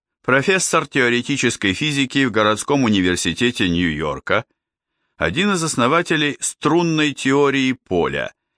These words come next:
и автор нескольких пользующихся широкой популярностью научных книг, включая «Гиперпространство», «Дальше Эйнштейна»,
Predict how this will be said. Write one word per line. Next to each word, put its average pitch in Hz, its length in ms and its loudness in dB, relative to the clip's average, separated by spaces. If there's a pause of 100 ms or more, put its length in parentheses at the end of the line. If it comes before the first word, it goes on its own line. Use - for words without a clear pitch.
(240)
и - 80 0
автор 120 420 2
нескольких 135 720 0
пользующихся 117 800 0
широкой 107 480 0
популярностью 107 880 0
научных 123 640 0
книг, - 420 -4 (580)
включая 104 720 -2 (540)
«Гиперпространство», 101 1400 -2 (600)
«Дальше 143 680 0
Эйнштейна», 101 1000 0